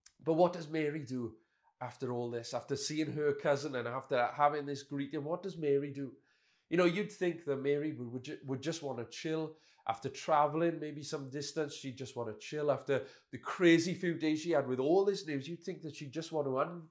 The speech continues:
unwind and put her feet up. But, you know, it's amazing what Mary does next. You know, after, I'm sure she had a lot of time thinking about what, what had just happened and, and this news that she had. I'm sure,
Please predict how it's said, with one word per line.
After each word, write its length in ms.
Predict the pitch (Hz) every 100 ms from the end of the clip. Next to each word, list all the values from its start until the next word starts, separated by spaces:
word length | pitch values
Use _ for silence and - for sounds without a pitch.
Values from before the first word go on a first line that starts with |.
| -
unwind 560 | 156 160 151 131 131 123 - - -
and 180 | 123 -
put 220 | 147 123 - _ _ -
her 120 | 120
feet 320 | 110 117 113 123
up. 180 | 120 _ _ _ _ _ _ _ -
But, 80 |
you 80 | 156
know, 240 | 160 160 -
it's 220 | 139 139
amazing 520 | 131 131 127 139 131
what 220 | 117 -
Mary 320 | 113 117 113
does 360 | 113 113 113 - _ _ -
next. 440 | 107 104 - - _ _ _ _ -
You 120 | 131
know, 120 | 147
after, 420 | 143 - 143 -
I'm 120 | 143
sure 180 | 135 175
she 160 | 165 147
had 180 | 143 135
a 40 |
lot 200 | 127 139
of 100 | 190
time 240 | - 156 143
thinking 300 | - 143 147
about 220 | 135 120
what, 240 | 127 127 123 _
what 140 | - 127
had 100 | 117
just 220 | 127 -
happened 420 | - 117 - 123
and, 160 | 113 110 131
and 160 | 127
this 240 | 131 127 131
news 260 | 131 123
that 100 | 131
she 100 | 120
had. 240 | 110 110 104 _ _ _ -
I'm 80 | 117
sure, 460 | - 170 180 147